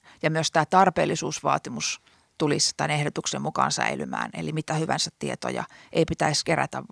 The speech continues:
vaan, vaan sen tarpeellisuusvaatimuksen mukaisia tietoja.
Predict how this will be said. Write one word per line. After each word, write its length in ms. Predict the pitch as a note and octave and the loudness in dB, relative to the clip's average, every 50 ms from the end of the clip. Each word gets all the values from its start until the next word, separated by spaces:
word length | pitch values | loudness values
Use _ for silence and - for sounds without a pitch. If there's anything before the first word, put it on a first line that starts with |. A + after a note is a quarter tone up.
| - - | -14 -10
vaan, 240 | - C#3+ B2+ A#2 - - - | -8 -6 -6 -6 -8 -10 -8
vaan 140 | - D3+ D3+ | -6 -6 -4
sen 160 | - D3+ D3+ | -4 -4 -2
tarpeellisuusvaatimuksen 1160 | - C#3+ C#3 D3 - D#3+ F3 G#3 G#3 G3 F3 D#3+ D#3 C#3 C#3+ - G#2+ G#2 - - - - - D#3 _ - - | -2 0 -2 -2 -2 -4 -4 -2 -4 -4 -4 -4 -6 -6 -6 -6 -8 -10 -6 -6 -6 -6 -8 -14 _ -8 -8
mukaisia 420 | C#3+ - - B2+ - - - E3 - - | -8 -6 -4 -4 -4 -4 -4 -6 -14 -18
tietoja. 400 | - - - - - - - | -20 -20 -20 -20 -20 -20 -20